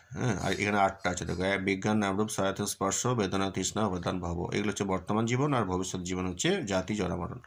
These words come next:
যাই হোক, দ্বাদশ নিদানটা বলা হলো। আহ, উম, আহ, অবিদ্যা, সংস্কার, বিজ্ঞান, নামরূপ, সনাতন স্পর্শ, বেদনা, তৃষ্ণা, উপাদান, ভব, জাতি, জরা, মরণ। হ্যাঁ, এগুলোকে ভবচক্র বলে, ঠিক আছে? দ্বাদশ নিদান বা ভবচক্র বলে বা দ্বাদশ অঙ্গ বলা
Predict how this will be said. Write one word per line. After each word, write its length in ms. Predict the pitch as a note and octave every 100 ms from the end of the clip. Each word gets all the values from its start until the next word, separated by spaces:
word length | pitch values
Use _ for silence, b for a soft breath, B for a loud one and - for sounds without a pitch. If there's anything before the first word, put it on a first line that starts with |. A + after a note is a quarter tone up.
| B B B B -
যাই 180 | D3 E3+
হোক, 360 | D#3+ E3+ -
দ্বাদশ 320 | G#2+ G#2+ A2
নিদানটা 540 | A#2 A2 A2+ A#2+ A#2 A#2+
বলা 260 | A2 A#2+
হলো। 200 | B2+ B2+
আহ, 1500 | G#3 - _ - - - - - - - _ G2 G2 F#2+ F#2+ F#2
উম, 720 | F2 F2+ F2+ F2+ F2+ F2+ F2+
আহ, 720 | F2+ F2+ F2+ F2+ F2+ F2+ -
অবিদ্যা, 260 | G2 F#2+ G#2
সংস্কার, 420 | G#2 G2 - G2
বিজ্ঞান, 340 | G2+ G2 G2
নামরূপ, 340 | G2 G2 G2+ B2
সনাতন 420 | - G2+ F#2+ G2+
স্পর্শ, 420 | - - F#2+ -
বেদনা, 360 | G2 F#2+ G2 F#2+
তৃষ্ণা, 320 | F#2+ - A2+
উপাদান, 340 | G#2 F#2 F#2+
ভব, 280 | F2+ F#2 A2
জাতি, 340 | A#2+ F#2 B2+ D#3
জরা, 340 | G#2 F2+ F2+
মরণ। 440 | F#2 F2+ C3+ A2+ E2+ B B B B B B _
হ্যাঁ, 240 | B3 D4 A2
এগুলোকে 320 | G2 G#2+ A#2+
ভবচক্র 640 | F#2+ F#2+ G2 G2+ F#2 F#2+ F2
বলে, 260 | F2 F2
ঠিক 200 | F2 C3+
আছে? 260 | - - G2+ -
দ্বাদশ 300 | F#2+ G2+ G2
নিদান 460 | G2 F#2 A2+ F3
বা 200 | A2 A2
ভবচক্র 720 | C#3 F#2 F#2+ F#2+ G2 - F2+ F2
বলে 240 | F2 F2
বা 100 | F#2
দ্বাদশ 380 | F#2 F#2 F#2+ F#2+
অঙ্গ 460 | F#2 F#2+ F#2+ G2+
বলা 240 | F#2 F2